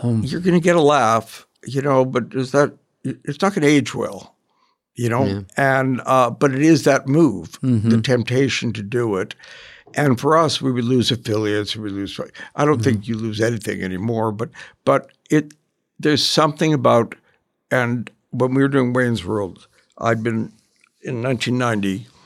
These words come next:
Speaker 2: I was in, anyway, I was on a, a, something that, a, a trip in Europe.
Speaker 1: <laughs>
Speaker 2: Uh, and,
Speaker 1: On a
Speaker 2: uh,
Speaker 1: yacht.
Speaker 2: and,
Speaker 1: Yeah.
Speaker 2: and I was with people that I wasn't normally with. And they, they talked about watching the show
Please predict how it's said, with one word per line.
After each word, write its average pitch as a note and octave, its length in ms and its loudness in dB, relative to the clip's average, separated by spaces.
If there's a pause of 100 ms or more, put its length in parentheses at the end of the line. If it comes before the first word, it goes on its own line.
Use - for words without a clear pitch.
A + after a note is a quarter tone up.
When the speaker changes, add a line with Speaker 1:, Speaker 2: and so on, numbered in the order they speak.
(380)
Speaker 2:
I C3+ 100 -4
was A2 180 -4
in, G#2 280 -2 (1200)
anyway, - 280 -6 (240)
I C3 80 2
was A#2 180 4
on A2 260 2 (100)
a, C3 60 -2
a, - 40 -6 (220)
something G#2 340 0
that, F#2 120 -4 (180)
a, C3 140 -4 (280)
a - 20 0
trip - 380 -2 (180)
in G3 200 2
Europe. - 240 2 (100)
Speaker 1:
<laughs> - 60 -2 (100)
Speaker 2:
Uh, B2 580 2 (440)
and, C3+ 420 2
Speaker 1:
On C#3+ 140 0
a C3 40 4
Speaker 2:
uh, C3 40 4
Speaker 1:
yacht. - 340 -2 (220)
Speaker 2:
and, D#3 200 2
Speaker 1:
Yeah. G#2 240 -2
Speaker 2:
and D3 160 2
I C#3+ 80 4
was C#3 200 2
with D3+ 160 2
people E3 260 4
that C3+ 100 6
I B2 80 6
wasn't A#2+ 380 2
normally A2 400 -2
with. G#2 460 -8 (420)
And B2+ 300 4
they, B2+ 320 4 (400)
they C#3 100 2
talked D#3+ 320 0
about C#3 200 2
watching B2+ 400 2
the A#2+ 60 0
show A2+ 520 -2